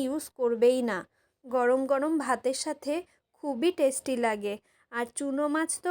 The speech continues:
ভাজা হলো, আমি একদম ভাজার পরে তোমাদেরকে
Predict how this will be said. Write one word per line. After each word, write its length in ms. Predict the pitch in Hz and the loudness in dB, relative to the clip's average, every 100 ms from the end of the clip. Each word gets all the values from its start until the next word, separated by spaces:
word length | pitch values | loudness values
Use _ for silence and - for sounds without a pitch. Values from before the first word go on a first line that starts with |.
| 302 | -2
ভাজা 260 | 294 277 311 294 | 2 4 4 4
হলো, 280 | 330 294 277 277 - - - 254 | 2 6 4 2 -8 -20 -8 -4
আমি 160 | 269 285 277 | 0 0 0
একদম 260 | 240 311 311 269 | 2 2 2 4
ভাজার 320 | 254 240 285 285 | 4 6 2 2
পরে 300 | 240 226 254 392 - _ - | 0 2 2 2 -6 _ -6
তোমাদেরকে 600 | 262 254 247 269 - | -2 2 2 0 -2